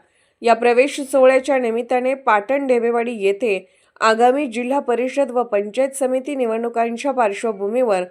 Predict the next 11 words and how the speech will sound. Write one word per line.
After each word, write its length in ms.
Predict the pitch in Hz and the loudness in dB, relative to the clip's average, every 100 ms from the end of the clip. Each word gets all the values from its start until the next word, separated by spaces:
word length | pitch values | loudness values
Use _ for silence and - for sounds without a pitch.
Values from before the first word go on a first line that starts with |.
| _ _ _ _ | _ _ _ _
कार्यकर्ते 680 | 247 226 262 277 277 277 285 | 2 4 4 2 2 2 2
संवाद 440 | 294 240 233 254 | 2 0 0 -2
मेळावा 380 | 262 254 262 277 | 0 0 2 2
आयोजित 300 | 240 202 214 214 | 0 -2 -6 -4
करण्यात 340 | 226 220 214 - | -4 -4 -6 -6
आला 180 | 202 185 | -4 -4
होता. 320 | 185 190 190 - _ _ _ - | -4 -4 -4 -8 _ _ _ -4
या 120 | 226 | 0
मेळाव्यात 420 | 226 220 233 262 269 | 2 2 4 2 0
शिवसेनेची 680 | - 240 240 262 262 262 294 | -2 0 2 2 0 -2 -6
संघटनात्मक 840 | 285 262 233 240 240 254 240 254 | -4 -2 -2 -2 -2 -6 -4 -6